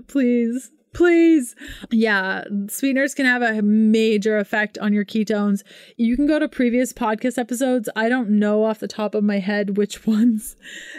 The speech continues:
they are, but if you just scroll through the feed, there are so many that I've done on sweeteners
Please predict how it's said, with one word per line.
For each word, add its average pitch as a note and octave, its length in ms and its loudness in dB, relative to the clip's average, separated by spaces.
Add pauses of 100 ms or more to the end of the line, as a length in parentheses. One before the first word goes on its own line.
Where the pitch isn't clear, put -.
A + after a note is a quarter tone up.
they B3 160 2
are, A#3 240 0
but C4+ 100 2
if A#3+ 80 0
you A#3+ 120 2
just B3+ 260 -2
scroll A3 480 2
through G#3+ 640 2 (160)
the A3 200 2
feed, G#3 640 0
there G#3+ 160 2
are G#3+ 80 0
so G#3 380 0
many G#3+ 240 2
that G#3+ 120 0
I've G#3+ 160 -2
done G3+ 220 0
on G3+ 140 2
sweeteners G#3+ 760 -2